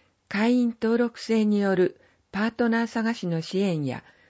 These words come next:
触れ合いパーティーの開催、マリッジサポーターによる出会いの相談、仲介など、様々な形で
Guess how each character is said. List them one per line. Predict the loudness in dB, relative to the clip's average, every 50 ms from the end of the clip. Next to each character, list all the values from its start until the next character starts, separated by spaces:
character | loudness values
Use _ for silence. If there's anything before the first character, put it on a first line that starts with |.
| _ _ _
触 | -4 0 2
れ | 2 4 2
合 | 2 0
い | -2 -2
パ | -2 -4 -4 -4
ー | -4
テ | -4 -4 -4
ィ | -4
ー |
の | -2 -4 -4
開 | -6 -6 -4 -4 -4
催、 | -6 -6 -6 -6 -6 -6 -8 _ _ _ _ _ _ _ _ -6
マ | -4 -2 0
リ | 0 -2 -2
ッ | -2
ジ | -2 -2 -2
サ | -2 -2 -6 -4
ポ | -2 -2 -2 -2
ー |
タ | 0 0 0 0
ー | 0
に | 0 -2 -2 -2
よ | -4 -4
る | -4 -6 -6 -8 -14 -20 -20 _ _ _ _ _ 0
出 | 2 2 4
会 | 4 2 2
い |
の | 2 2 0 -2
相 | -2 -2 -2 -2 0
談、 | 0 -2 -2 -2 -4 -6 -10 _ _ _ -6 0
仲 | 0 0 0 0
介 | -2 -2 -2 0
な | -2 -2 -2 -2
ど、 | 0 -2 -2 -4 -8 -20 -20 -20 -20 _ _
様 | _ -6 -2 0 0 2
々 | 2 2 0 0 0
な | -2 -4
形 | -4 -6 -4 -4 -4 -4 -4 -4 0
で | 0 0 0 -2 _